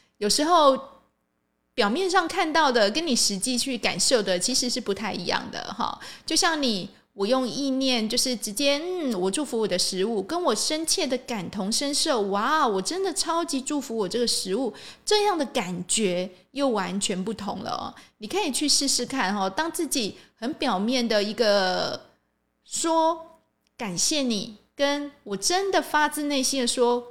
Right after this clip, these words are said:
感谢你，这两个品质就有差别咯。虽然听起来是一样的，但是呢，这个频率啊，差很多。祝福你呢，可以开始由心而发，慢慢的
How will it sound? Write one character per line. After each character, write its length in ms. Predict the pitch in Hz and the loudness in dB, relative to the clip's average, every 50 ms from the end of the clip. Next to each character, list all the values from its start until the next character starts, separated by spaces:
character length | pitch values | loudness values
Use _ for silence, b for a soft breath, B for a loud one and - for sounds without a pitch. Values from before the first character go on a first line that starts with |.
| - | -12
感 220 | - 269 226 196 180 | -8 -6 -4 -4 0
谢 260 | - - - 254 233 | 0 0 0 0 0
你， 260 | 214 214 196 180 - B B B B B B | -2 -2 -4 -4 -8 B B B B B B
这 140 | - - 392 | -2 0 2
两 200 | 381 320 240 208 | 2 2 0 0
个 80 | 196 208 | -2 -4
品 340 | 202 - - 226 185 175 160 | -6 -4 -4 -2 -2 -4 -2
质 420 | - - - 196 190 190 190 214 220 - | -2 -2 -2 0 -2 -2 -4 -6 -8 -8
就 140 | - 269 247 | -4 -4 -2
有 120 | 214 175 | -2 -2
差 240 | 165 - - 214 202 | -2 -2 -2 -2 -4
别 220 | 202 - 202 185 | -2 0 0 0
咯。 300 | 175 180 180 180 180 185 196 | 0 0 -2 -2 -2 -4 -6
虽 160 | - - 277 | -4 0 0
然 160 | 269 254 220 | 0 0 0
听 180 | 220 269 262 262 | -2 -2 -2 -2
起 160 | 247 - 240 | 0 0 -2
来 80 | 185 185 | 0 -2
是 140 | - 233 | -2 -2
一 160 | 220 208 185 190 | -4 -4 -4 -2
样 260 | 247 302 302 254 233 | -2 -2 0 0 0
的， 200 | 214 - - B B B B B B | 0 -2 -4 B B B B B B
但 240 | - 392 392 349 339 | -2 0 0 0 2
是 280 | 311 302 - 320 320 302 | 2 2 2 2 0 0
呢， 280 | 285 277 254 254 254 262 - - _ _ _ | 2 2 2 2 2 0 -4 -12 _ _ _
这 80 | - 330 | -10 -4
个 100 | - 302 | -4 -4
频 340 | 285 - - 247 196 196 214 | -4 -4 -6 -2 0 0 2
率 200 | 240 311 285 226 | 2 2 2 2
啊， 420 | 190 180 - - - 240 - - _ _ _ _ _ _ _ _ _ | 2 2 0 0 -4 -8 -14 -20 _ _ _ _ _ _ _ _ _
差 220 | _ - - 202 202 | _ -10 -8 -6 -4
很 200 | 202 202 190 - | -4 -4 -6 -6
多。 420 | - - - - - - - - _ _ _ _ _ _ _ _ _ _ _ _ _ _ _ | -6 -6 -4 -4 -4 -8 -10 -14 _ _ _ _ _ _ _ _ _ _ _ _ _ _ _
祝 100 | - 381 | -4 -4
福 140 | 381 359 311 | -2 0 -2
你 220 | 302 302 285 254 | 0 2 2 2
呢， 360 | 226 226 226 220 214 214 220 220 | 2 2 2 2 2 0 -2 -4
可 100 | - 247 | 0 0
以 300 | 226 269 269 240 - - - | 2 2 2 -2 -4 -8 -10
开 320 | - - 330 339 339 359 | -6 -4 -2 0 2 2
始 340 | - - 285 220 185 - - - _ _ _ _ _ _ _ _ | 2 2 2 0 -2 -4 -8 -14 _ _ _ _ _ _ _ _
由 220 | - 208 208 226 | -4 -2 0 2
心 260 | 247 - - 330 339 311 | 2 2 2 2 2 2
而 140 | 254 254 | 0 0
发， 400 | 254 285 277 269 277 277 277 285 - - - - _ _ _ _ _ _ _ _ | 2 4 4 4 4 4 2 -2 -6 -16 -20 -20 _ _ _ _ _ _ _ _
慢 240 | _ 311 359 381 370 | _ -4 0 0 0
慢 280 | 349 349 349 320 285 247 | 2 2 0 0 2 4
的 260 | 254 214 180 - - | 4 4 4 4 -2